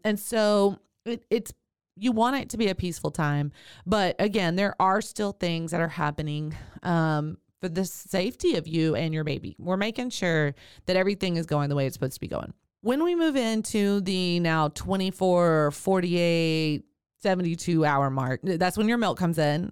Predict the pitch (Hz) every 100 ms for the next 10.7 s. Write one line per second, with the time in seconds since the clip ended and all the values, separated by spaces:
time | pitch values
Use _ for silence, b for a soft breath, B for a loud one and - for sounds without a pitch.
0 | - - 165 175 214 - - 175 170 170
1 | - - - 202 190 - 415 415 320 294
2 | 311 302 190 208 175 185 185 190 175 165
3 | 165 170 175 160 165 160 160 - 156 151
4 | 143 143 - - _ _ _ _ _ _
5 | - 127 - - 175 - _ _ _ _
6 | 196 180 175 165 180 170 160 151 156 175
7 | 170 156 151 156 - - - - - 233
8 | - 165 208 202 156 208 202 190 190 185
9 | 180 165 170 156 165 170 190 180 170 170
10 | 160 - 165 165 165 165